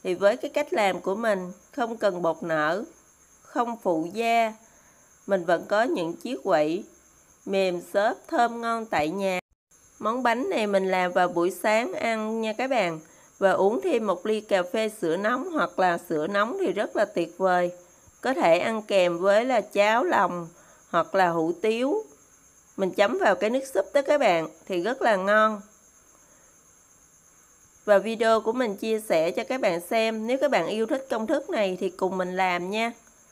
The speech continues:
Và hãy ủng hộ mình bằng cách là đăng ký kênh, bấm vào cái chuông ở bên cạnh để không bỏ lỡ video mới từ mình.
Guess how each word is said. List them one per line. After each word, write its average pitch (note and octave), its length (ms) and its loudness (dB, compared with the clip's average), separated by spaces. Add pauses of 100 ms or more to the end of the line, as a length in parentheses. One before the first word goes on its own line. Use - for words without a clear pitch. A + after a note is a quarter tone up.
(440)
Và F#3 160 4
hãy F3 200 2
ủng G3 180 0
hộ F3 260 2
mình F#3+ 200 -2
bằng F3+ 160 -4
cách - 200 -4
là A3+ 100 2
đăng G#3+ 200 0
ký B3+ 180 -10 (100)
kênh, A#3 280 0 (300)
bấm G#3 260 -2
vào D4 160 2
cái A3 160 -4
chuông A3 300 -2
ở G3+ 80 0
bên A3 220 -4
cạnh D#3+ 320 0 (140)
để F3 140 -2
không G#3+ 280 -4
bỏ G3+ 100 2
lỡ F3 340 4
video A3+ 240 -2
mới A3 360 -2
từ G#3 120 -2
mình. F#3 220 -2